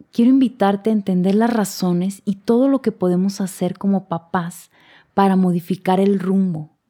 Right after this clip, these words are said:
Tenemos el poder de cambiar el mundo. Nuestros hogares son reflejo de la humanidad. Lo que se gesta intramuros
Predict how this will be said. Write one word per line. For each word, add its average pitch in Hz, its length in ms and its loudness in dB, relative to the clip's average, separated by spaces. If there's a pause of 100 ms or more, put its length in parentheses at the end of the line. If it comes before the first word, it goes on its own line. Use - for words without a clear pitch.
(680)
Tenemos 214 480 2
el 240 180 4
poder 254 360 4
de 226 140 2
cambiar 190 360 2
el 208 140 2
mundo. 196 520 0 (380)
Nuestros 190 500 -2
hogares 196 380 2
son 226 200 0
reflejo 233 580 0
de 240 80 2
la 202 100 2
humanidad. 165 680 -2 (640)
Lo 202 180 2
que 202 120 0
se 196 180 0
gesta 233 440 0
intramuros 196 840 0